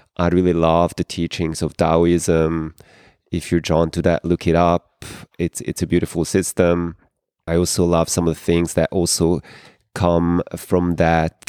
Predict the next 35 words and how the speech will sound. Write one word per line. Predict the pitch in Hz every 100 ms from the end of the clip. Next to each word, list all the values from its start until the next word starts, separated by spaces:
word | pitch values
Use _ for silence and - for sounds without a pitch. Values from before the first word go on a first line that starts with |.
| -
maybe | 87 80
philosophy | 85 90 85 85 - 87
or | 82
school. | - - 85 85 82 80 - - - - -
Uh, | 90 85 80
we | 80
talked | - 87 82
about | 87 87 85
this | 85 - -
earlier, | 87 87 85 85 87 85
the | - 82
Book | -
of | 78 -
Changes, | - 90 90 90 87 -
I | 85
Ching. | - 87 85 82 87 - - - - - _ -
Uh, | 85 78 80
if | 80
you're | 90
drawn | 85 92 87 90
to | 87 - 87 87 87 85
more | 85 85
working | 80 87 85 90 87
with | 87 82 78 - -
the | 90 73 82 85
forces | 85 92 87 90 71
of | 90
nature, | 87 90 - 95 90 92 - - - - _ _ _
maybe | - 85 82 80 82 80
seek | 80 - 85 -
out | 82 82
the |
shaman. | 82 - 87 87 87 87 90 90 - _ _
Colin | - 85 82 80
would, | 80 78